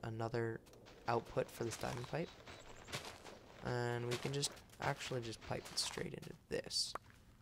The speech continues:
right here. I think we'll use an iron pipe. Beautiful.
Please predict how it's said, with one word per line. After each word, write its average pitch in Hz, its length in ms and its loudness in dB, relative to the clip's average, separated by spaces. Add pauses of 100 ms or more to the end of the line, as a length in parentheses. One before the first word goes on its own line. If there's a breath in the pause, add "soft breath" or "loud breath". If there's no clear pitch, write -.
(380)
right - 300 0
here. - 840 -4 (420)
I - 60 -4
think 123 260 -4
we'll 117 160 4
use 117 260 2
an 113 100 -4 (100)
iron 135 400 4
pipe. 156 280 2 (1200)
Beautiful. 117 480 4